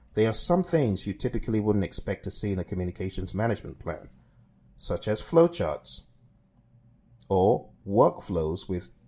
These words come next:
possible sequence of authorization. You could be tested on those things. Glossary of common terminology, you could get tested on that. So you need to know what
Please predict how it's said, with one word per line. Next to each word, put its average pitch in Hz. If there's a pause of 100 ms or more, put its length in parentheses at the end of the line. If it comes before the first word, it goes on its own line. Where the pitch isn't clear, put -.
(160)
possible 110
sequence 101
of 98
authorization. 107
You 208
could 214
be 151
tested 160
on 85
those 85
things. 101 (760)
Glossary 107
of 101
common 101
terminology, 107 (380)
you 165
could 170
get 139
tested 101
on 78
that. 67 (760)
So -
you 127
need 160
to 175
know 104 (180)
what 107